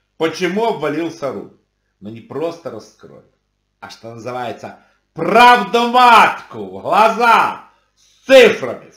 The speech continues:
фактами. Поэтому видео на русском языке. Ну, чтоб жители России тоже посмотрели. Потому что беззубый щенок Володька Путин ночью трындит.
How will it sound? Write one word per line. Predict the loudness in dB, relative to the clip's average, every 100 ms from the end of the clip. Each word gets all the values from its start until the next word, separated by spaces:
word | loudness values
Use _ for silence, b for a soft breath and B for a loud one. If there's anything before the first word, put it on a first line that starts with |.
| _
фактами. | 4 4 4 0 -12 -16 _ _ _ _ _
Поэтому | -12 -10 -8 -8
видео | -8 -10 -10
на | -12
русском | -16 -18 -20
языке. | -20 -20 -20 _ _ _ _
Ну, | -20
чтоб | -8 -8 -6
жители | -8 -6 -6
России | -8 -10 -12 -14
тоже | -10 -10 -10
посмотрели. | -16 -20 _ _ _ _ _ _ _ _
Потому | -16 -14
что | -12 -14
беззубый | -12 -14 -10 -10 -10
щенок | -12 -10 -10 -10
Володька | -8 -10 -10 -16
Путин | -16 -16 -14 -10
ночью | -10 -10 -12
трындит. | -12 -4 -4 -4 -12 -14 -14 -16